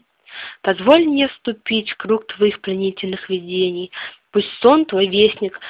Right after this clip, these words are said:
которого ты посылаешь навеять на смертных ужас, и осчастливить их. Пусть,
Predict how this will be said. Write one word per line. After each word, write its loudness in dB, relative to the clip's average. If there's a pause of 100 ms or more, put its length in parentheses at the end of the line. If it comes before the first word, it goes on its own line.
(160)
которого 4
ты 0
посылаешь 4
навеять 4
на -4
смертных -2
ужас, 0 (420)
и 0
осчастливить -2
их. -12 (220)
Пусть, -4